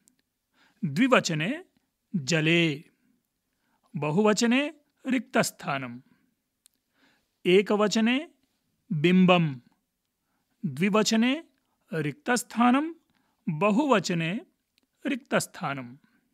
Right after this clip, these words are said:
अन्य उदाहरण, यथा वृक्षम वृक्षौ वृक्षान। इसी तरह वचन के अनुसार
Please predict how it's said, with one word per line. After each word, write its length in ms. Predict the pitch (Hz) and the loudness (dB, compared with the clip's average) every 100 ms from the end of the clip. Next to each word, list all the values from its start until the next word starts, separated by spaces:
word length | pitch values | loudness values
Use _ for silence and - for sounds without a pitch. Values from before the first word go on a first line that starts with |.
| _ _ _ _ _ _ _ _ _ _ _ _ _ _ _ _ _ _ _ _ _ _ - | _ _ _ _ _ _ _ _ _ _ _ _ _ _ _ _ _ _ _ _ _ _ -2
अन्य 200 | 196 175 | 0 2
उदाहरण, 600 | 151 147 135 131 123 127 _ _ _ _ _ _ _ _ 190 | 0 -4 -6 -6 -12 -14 _ _ _ _ _ _ _ _ -2
यथा 520 | 160 - 165 247 285 _ _ _ _ - | -2 0 0 0 -6 _ _ _ _ -4
वृक्षम 680 | 165 220 - - 247 262 269 _ | 0 0 -2 0 0 0 -6 _
वृक्षौ 800 | - 151 185 185 - 220 226 240 - _ 240 | -8 -2 -2 -4 -2 0 2 0 -8 _ -6
वृक्षान। 840 | 202 220 - - 151 123 127 156 _ _ _ _ _ _ _ _ _ _ _ _ _ _ _ _ _ _ _ _ _ | -4 -4 -4 -4 -2 -4 -10 -20 _ _ _ _ _ _ _ _ _ _ _ _ _ _ _ _ _ _ _ _ _
इसी 180 | 254 349 | -4 -4
तरह 340 | 254 185 202 285 _ _ _ _ _ _ _ | -2 -2 -2 -6 _ _ _ _ _ _ _
वचन 400 | 165 175 - 277 | -2 0 2 2
के 160 | 240 202 | 0 -2
अनुसार 720 | - 156 147 - 160 240 349 | -4 -6 -6 -4 -2 -4 -8